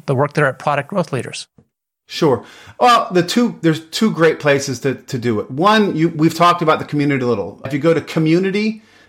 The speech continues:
Speaker 2: dot product growth leaders dot com, that's our free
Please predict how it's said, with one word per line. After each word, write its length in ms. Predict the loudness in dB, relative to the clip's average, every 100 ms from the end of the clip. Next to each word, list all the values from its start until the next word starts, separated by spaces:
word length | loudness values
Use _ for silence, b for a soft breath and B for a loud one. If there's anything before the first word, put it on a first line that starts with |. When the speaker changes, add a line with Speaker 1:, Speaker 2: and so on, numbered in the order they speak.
| B
Speaker 2:
dot 260 | 2 2 2
product 400 | 2 2 2 0
growth 280 | 0 0
leaders 280 | 0 -2 -2
dot 300 | 2 0 0
com, 500 | 0 0 2 -2 -8 B B B
that's 260 | 2 2 4
our 420 | 4 6 4 2
free 600 | -4 -6 2 2 2 -2